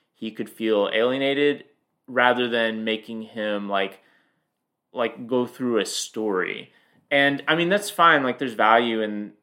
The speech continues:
in that approach. But I think for me, I was looking a little bit more for, like, something, um, dramatic to pull me through rather than simply this story being proxy to social issues. And I, I mean, I don't know.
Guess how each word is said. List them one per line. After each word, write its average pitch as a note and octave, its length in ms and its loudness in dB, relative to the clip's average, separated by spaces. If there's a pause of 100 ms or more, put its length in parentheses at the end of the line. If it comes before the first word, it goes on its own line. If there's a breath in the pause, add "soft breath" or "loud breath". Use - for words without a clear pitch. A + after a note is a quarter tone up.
in G#2 640 -6
that G#2 600 0 (600)
approach. - 680 -2 (300)
But C#3 100 6
I D3+ 60 8
think F#3+ 180 -4
for - 160 -8
me, D#3 380 0
I B2 160 2
was B2 240 -2
looking A#2+ 340 -10
a A2 60 -4
little A#2+ 400 -2
bit A#2+ 200 -8
more G#2 540 -6 (200)
for, G2+ 540 -2
like, G#2 220 -4
something, G2+ 600 -12 (560)
um, F#2+ 540 -2
dramatic A2 640 -2
to A2 80 -12
pull G#2+ 180 -12
me G2+ 120 -10
through G2+ 220 -14
rather G2+ 300 -2
than F#2+ 480 -8 (400)
simply A2 520 -4
this G#2+ 220 -6
story G#2+ 260 -4
being G#2 220 -6
proxy - 480 -10
to F#2+ 100 -12
social - 500 -10
issues. - 480 -14 (360)
And D3+ 120 2
I, E3 220 4 (220 soft breath)
I F#3+ 80 -4
mean, F#3+ 240 -4
I G3 100 2
don't G3 140 2
know. A2 220 -2